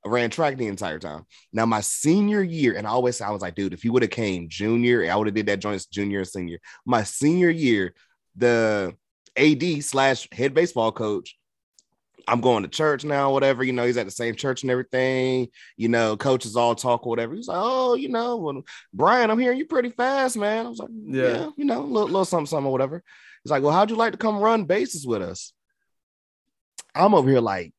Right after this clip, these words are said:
Speaker 1: "Dude, we got a dude going to Carolina th-, next year or whatever,
Speaker 2: <laughs>
Speaker 1: or, and, or he can get drafted and everything. This team is pretty elite. Like, they got all the dope merch,
Speaker 2: Yeah,
Speaker 1: like,
Speaker 2: the gear.
Speaker 1: everything or whatever." And I said, "No, I'm gonna run my se-, my senior year in track." Now, my senior year in track was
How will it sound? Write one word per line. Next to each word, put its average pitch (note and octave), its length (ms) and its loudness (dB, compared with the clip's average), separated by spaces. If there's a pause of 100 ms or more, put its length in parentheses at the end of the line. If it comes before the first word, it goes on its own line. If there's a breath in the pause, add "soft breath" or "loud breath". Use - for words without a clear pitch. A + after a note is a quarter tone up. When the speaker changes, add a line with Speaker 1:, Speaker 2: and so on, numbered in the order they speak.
(640)
Speaker 1:
"Dude, G#2+ 260 0
we A#2+ 60 2
got D3 140 4
a A2+ 40 4
dude A#2 240 2
going G#2+ 160 -4
to F#2+ 60 -8
Carolina F#2+ 560 -6
th-, G2+ 180 -4
next G2+ 320 -6
year G#2+ 140 0
or G2 100 2
whatever, G#2 640 -2 (200 soft breath)
Speaker 2:
<laughs> - 220 -20
Speaker 1:
or, A2+ 220 4
and, A#2+ 240 4
or A#2+ 100 6
he B2 80 2
can A#2+ 160 0
get G#2+ 140 0
drafted G#2+ 400 -4
and G#2 80 -4
everything. G#2 500 -2
This C#3+ 200 -2
team A#2+ 420 0
is F2 120 -10
pretty A2 500 -6
elite. G2 540 -2
Like, F#2+ 220 -10
they C3 100 2
got G2+ 320 -2
all A#2 220 2
the F#2+ 240 -8
dope G2+ 300 -4
merch, A2+ 720 0 (220 loud breath)
Speaker 2:
Yeah, D3 180 -6
Speaker 1:
like, F#2+ 200 0
Speaker 2:
the D3+ 80 4
gear. D3+ 280 2
Speaker 1:
everything C#3+ 580 4
or B2 100 6
whatever." G#2 460 0 (480 soft breath)
And F#2+ 120 -12
I G#2 100 -6
said, C#3 320 -2
"No, C3+ 280 0
I'm B2 80 -4
gonna B2+ 200 -4
run C#3 180 -2
my F#2 180 -6
se-, - 380 -6
my A2 140 0
senior C3+ 280 0
year C3+ 260 0
in C3 80 -2
track." F#2 300 -2
Now, G#2+ 80 2
my F#3+ 120 6
senior D4+ 240 4
year G#3+ 100 6
in C#3 40 2
track F3+ 260 2
was F#2+ 120 -12